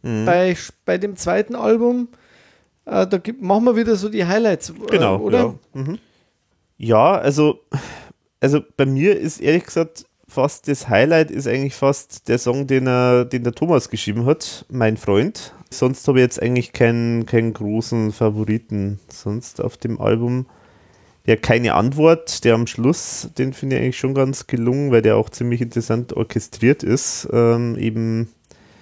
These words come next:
Speaker 1: die Musik von der Schwester von Gerd Steinbecker und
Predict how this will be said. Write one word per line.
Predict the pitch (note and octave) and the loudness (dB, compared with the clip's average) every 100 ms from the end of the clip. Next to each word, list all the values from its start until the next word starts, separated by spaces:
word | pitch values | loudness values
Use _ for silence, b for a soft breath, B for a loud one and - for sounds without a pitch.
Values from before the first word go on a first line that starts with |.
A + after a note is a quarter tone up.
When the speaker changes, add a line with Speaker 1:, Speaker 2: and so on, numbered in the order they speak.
| b b b b b b b b - | b b b b b b b b -6
Speaker 1:
die | A2 | -2
Musik | A2 - C3+ - | 0 0 0 -2
von | B2+ A#2 A#2 A2+ A2 A2 - _ _ _ _ - | 0 2 2 0 0 -4 -8 _ _ _ _ -2
der | A2 | -2
Schwester | - A2 - - D#3+ D3+ D3+ b b _ _ - - | 2 2 2 2 4 4 2 b b _ _ -18 -6
von | C#3 C3+ C3+ C3+ | -4 -4 -6 -4
Gerd | B2+ C3 | -4 -4
Steinbecker | - B2 C3 C3+ - D3 C3+ - | -2 -4 0 -2 0 2 2 0
und | - A2 A2+ A2 - - - | -2 -2 -4 -8 -12 -16 -18